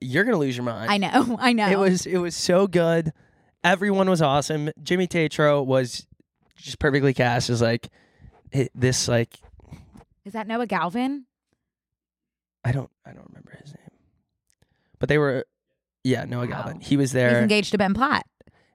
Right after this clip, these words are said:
Speaker 1: Yeah, Ben was not in
Speaker 2: Ben wasn't
Speaker 1: attendance,
Speaker 2: there.
Speaker 1: but, um, it was really cool. Dylan Mulvaney was there. Renee
Speaker 2: Oh,
Speaker 1: Rapp.
Speaker 2: sure. Wow.
Speaker 1: Olivia Wilde was there.
Speaker 2: Wow.
Speaker 1: Who heard me talking about her 'cause I was one inch away from her. And I was
Speaker 2: Right.
Speaker 1: like, "I can't
Speaker 2: That'll
Speaker 1: believe Olivia
Speaker 2: happen.
Speaker 1: Wilde is here. That's
Speaker 2: <laughs>
Speaker 1: so random."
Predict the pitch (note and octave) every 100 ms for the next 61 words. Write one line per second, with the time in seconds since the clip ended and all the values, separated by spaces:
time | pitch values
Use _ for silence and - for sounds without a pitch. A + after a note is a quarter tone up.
0 | _ - C3 B2 A2+ - C3 C3+ A#2+ B2+
1 | B2 - _ _ - - G3+ F#3+ F3 F3
2 | E3+ D#3+ E3+ F3+ A#2+ A#2 - - - -
3 | - _ _ A#2 A#2 A2+ A2+ A2 - -
4 | - _ _ C3 C3 A#2 A#2+ A#2 A#2 B2
5 | A#2 A#2 B2+ B2 A#2+ A#2+ A#2+ A#2 A#2 A#2
6 | B2 A#2 A#2 A#2 B2 C3 F#3+ F3+ A#2 A2+
7 | A#2 A2 F2+ F2 - _ - F3 B2 B2
8 | A#2+ A#2+ A#2 A2+ A#2 A#2 A#2 A#2 A#2 A#2+
9 | - - F3+ F3 B2 A#2 A#2 A#2 A#2 A#2+
10 | A#2+ A#2 A2+ A#2 A#2 B2+ A#2+ A#2 A#2 A#2
11 | A#2 A#2 A#2+ C#3 - A#2+ A2+ A#2+ F3+ D3+
12 | C3 E3+ F#3 - A3+ D#3+ E3+ F#3 B2+ C3
13 | D#3 C3 A#2 A#3+ B2 A#3 E3 D#3 C3+ D3
14 | D#3 A#2+